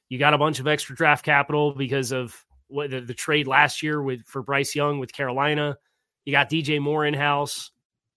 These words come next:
Now you got D J Moore paired with Marvin Harrison Junior and Caleb Williams. You're cooking with gas all of a sudden. But, like, that's why I think it's appropriate to do this. Like, reset your clock,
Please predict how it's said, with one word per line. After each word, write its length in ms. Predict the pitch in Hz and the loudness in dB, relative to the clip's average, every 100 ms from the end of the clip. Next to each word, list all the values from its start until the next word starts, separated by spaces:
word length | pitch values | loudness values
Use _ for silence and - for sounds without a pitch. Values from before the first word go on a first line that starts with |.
| - | -4
Now 100 | 143 | 0
you 100 | 151 | 2
got 100 | 143 | 0
D 140 | 147 | -2
J 160 | 147 151 | -2 -2
Moore 360 | 147 151 156 147 | 0 0 0 -4
paired 400 | - 151 160 139 | -4 -2 -2 -4
with 180 | 135 | -4
Marvin 280 | 139 147 143 | -4 -4 -4
Harrison 400 | 135 147 147 131 | -4 -4 -4 -6
Junior 320 | 120 151 156 | -4 -4 -4
and 100 | 131 | -6
Caleb 320 | 135 151 139 127 | -4 -2 -2 0
Williams. 540 | 139 156 156 139 - _ _ _ _ _ | 0 -2 -6 -8 -14 _ _ _ _ _
You're 120 | 180 | 4
cooking 240 | 196 202 185 | 6 6 6
with 100 | 175 | 4
gas 300 | 196 208 151 | 4 2 0
all 120 | 127 | -2
of 60 | |
a 60 | 113 | -4
sudden. 220 | - 104 | -10 -12
But, 100 | 101 | -10
like, 180 | 135 131 | -8 0
that's 260 | 147 180 180 | 0 0 0
why 160 | 180 | 0
I 60 | 156 | 0
think 160 | 170 | -2
it's 140 | 151 139 | -4 -6
appropriate 560 | 127 165 165 143 135 | -6 -4 -4 -6 -8
to 80 | 123 | -10
do 240 | 101 139 120 | -6 -4 -4
this. 280 | 87 - | -10 -12
Like, 140 | 135 123 | -10 -10
reset 540 | 123 170 - 180 175 | -6 -4 0 0 0
your 80 | 180 | -6
clock, 420 | - 127 98 - | -6 -6 -6 -8